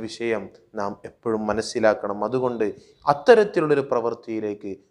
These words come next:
മുഅ്മിനായ ആളുകൾ പോകരുത്, ചെയ്യാൻ പാടില്ല. ആരും ചെയ്യുന്നവരല്ല, എന്നാലും അതിൻ്റെ ഭവിഷ്യത്ത് മനസ്സിലാക്കണം. അല്ലാഹു സുബ്ഹാനഹു വ തആല നമുക്ക് ബോധം നൽകുമാറാകട്ടെ. അവൻ്റെ പൊരുത്തത്തിലായി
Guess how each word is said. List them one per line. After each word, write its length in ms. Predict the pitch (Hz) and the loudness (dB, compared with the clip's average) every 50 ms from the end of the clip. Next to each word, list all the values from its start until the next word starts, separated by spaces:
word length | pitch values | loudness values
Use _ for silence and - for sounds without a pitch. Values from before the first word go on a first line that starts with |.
| _ - | _ -12
മുഅ്മിനായ 720 | 131 113 - - - 156 156 139 127 123 120 120 117 113 - 107 107 110 | -12 -12 -12 -8 -4 -2 0 2 2 2 2 2 0 0 -2 -2 -2 0
ആളുകൾ 340 | 113 120 117 107 107 107 101 92 - - _ _ _ _ - | 0 0 0 0 0 -2 -2 -4 -8 -12 _ _ _ _ -4
പോകരുത്, 580 | - 107 117 127 127 131 123 123 117 113 110 101 95 95 - _ _ _ - | 0 2 4 4 4 4 2 2 2 0 -2 -4 -4 -6 -12 _ _ _ -10
ചെയ്യാൻ 400 | - 110 117 151 170 175 175 165 156 | -6 -2 2 6 6 6 6 6 6
പാടില്ല. 360 | 143 139 143 135 131 120 113 110 107 104 - - - _ _ _ - 92 | 4 4 6 4 2 0 0 0 0 0 -2 -6 -12 _ _ _ -8 -6
ആരും 220 | 98 107 113 113 113 107 - | -4 -4 -4 -6 -8 -12 -12
ചെയ്യുന്നവരല്ല, 720 | 113 101 110 127 139 139 131 120 120 117 117 110 107 104 101 95 - - 101 | -12 -8 -6 -6 -2 0 2 2 4 4 4 2 2 0 -2 -2 -4 -8 -12
എന്നാലും 460 | 107 123 135 127 120 113 104 104 98 95 - _ _ _ _ - | -4 0 2 4 4 2 2 -2 -4 -6 -12 _ _ _ _ -14
അതിൻ്റെ 240 | 107 101 107 104 107 101 | -10 -8 -6 -4 -2 -2
ഭവിഷ്യത്ത് 520 | 104 101 98 110 107 - - - - - 110 107 107 | -2 -2 -2 -4 -6 -8 -10 -14 -12 -12 -10 -8 -6
മനസ്സിലാക്കണം. 800 | 104 113 135 131 - 156 139 123 117 110 - - 110 110 110 104 95 85 _ _ _ _ _ - | -4 -4 -4 -2 0 4 6 6 6 4 2 -2 -4 -4 -6 -6 -8 -14 _ _ _ _ _ -2
അല്ലാഹു 300 | 123 123 120 117 - 117 104 - | 4 4 4 4 4 0 -6 -8
സുബ്ഹാനഹു 500 | - 117 113 107 113 120 131 135 135 131 | -10 -10 -8 -6 -4 -4 -2 -2 -2 -2
വ 40 | 127 120 - | -2 -2 0
തആല 220 | 120 117 113 110 101 95 - - _ _ _ _ - | 0 2 2 0 -2 -2 -6 -10 _ _ _ _ -10
നമുക്ക് 300 | 117 123 117 117 - 123 - - - 135 143 | -8 -8 -8 -8 -10 -12 -12 -12 -4 2 6
ബോധം 280 | 165 175 160 151 143 131 | 6 6 6 4 0 -2
നൽകുമാറാകട്ടെ. 840 | 117 110 104 98 110 107 107 101 101 98 101 95 101 98 - - 92 90 - _ _ _ _ _ _ _ | -4 -4 -4 -6 -8 -6 -4 -2 -2 -2 -2 -2 -4 -6 -8 -8 -10 -10 -12 _ _ _ _ _ _ _
അവൻ്റെ 300 | - 135 139 139 139 139 139 139 | 6 6 6 6 6 2 2 4
പൊരുത്തത്തിലായി 720 | - 147 151 151 151 - 151 147 - 143 131 127 123 123 | 4 2 2 2 2 0 -2 0 2 4 6 6 6 6